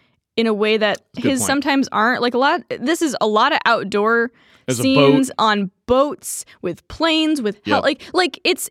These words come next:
Speaker 1: it, it's a, a bigger production
Speaker 2: I
Speaker 1: than a
Speaker 2: agree.
Speaker 1: lot of his movies.
Speaker 2: Yeah.
Speaker 1: Um, and I wonder if, I mean, there's one scene where they're on the tower, like, in the rain, and, like, you can,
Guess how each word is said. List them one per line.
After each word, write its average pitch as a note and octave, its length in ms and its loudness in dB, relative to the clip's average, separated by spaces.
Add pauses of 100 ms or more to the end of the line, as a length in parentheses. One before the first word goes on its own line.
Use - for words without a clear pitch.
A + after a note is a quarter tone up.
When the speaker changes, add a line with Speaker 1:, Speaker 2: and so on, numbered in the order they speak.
Speaker 1:
it, - 200 0
it's - 280 -2
a, D4 300 2
a B3 80 2
bigger F#4 380 0
production A#3+ 520 -2
Speaker 2:
I B3 120 4
Speaker 1:
than A#3 140 2
a A3 40 4
Speaker 2:
agree. G#3+ 120 2
Speaker 1:
lot A3+ 200 2
of E4 60 -6
his E4+ 160 -2
movies. B3 440 0
Speaker 2:
Yeah. G3 200 -2 (920)
Speaker 1:
Um, G#3+ 380 2
and C#4 180 2
I C#4 80 4
wonder C#4+ 340 0
if, C4 360 -2 (280)
I - 40 0
mean, F4+ 140 2
there's E4 180 0
one D#4 240 0
scene D4+ 500 -2
where C#4 140 0
they're B3+ 140 0
on B3 200 2
the B3 60 0
tower, A#3 420 0
like, G#3+ 180 -2
in A3+ 180 -2
the G#3+ 80 0
rain, G#3+ 580 -2 (220)
and, B3 140 0
like, A#3 320 -2 (280)
you A#3 80 -2
can, C4 140 -2